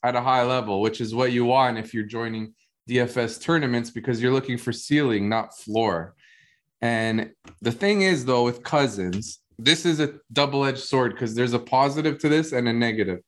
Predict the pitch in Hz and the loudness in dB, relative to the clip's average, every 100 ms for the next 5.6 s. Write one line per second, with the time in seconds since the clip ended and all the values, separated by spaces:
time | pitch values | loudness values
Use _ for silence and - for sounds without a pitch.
0 | _ _ _ - 131 131 139 170 175 139 | _ _ _ -2 0 2 2 2 2 2
1 | 127 127 120 123 120 113 127 135 - - | 0 -2 2 4 2 0 -2 -4 -4 -4
2 | 127 - 170 180 170 147 143 143 - 131 | -2 2 2 2 2 2 2 0 0 0
3 | 120 123 147 151 - 135 135 135 113 127 | 2 4 2 0 -2 -2 -2 -4 -2 -2
4 | 127 139 180 - _ _ 117 113 131 - | 0 0 -2 -8 _ _ -4 -2 -2 -2
5 | 120 - 123 104 113 - | -4 0 2 2 -2 -10